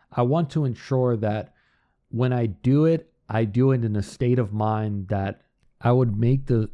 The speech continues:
same decisions whether I had one viewer or one million viewers. It's no different. And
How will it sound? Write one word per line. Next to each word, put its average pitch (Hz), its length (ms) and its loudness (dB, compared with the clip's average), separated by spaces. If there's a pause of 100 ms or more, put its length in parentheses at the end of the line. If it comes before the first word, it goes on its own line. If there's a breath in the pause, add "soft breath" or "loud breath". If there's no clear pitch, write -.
(140)
same 139 300 0
decisions 135 640 -2
whether 110 360 0
I 101 80 0
had 98 360 -2
one 135 260 2
viewer 135 400 0
or 104 300 -2
one 113 500 0
million 107 460 0
viewers. 87 380 -2
It's 98 220 -10
no 113 480 -2 (320)
different. - 500 -4 (1200 soft breath)
And 127 460 0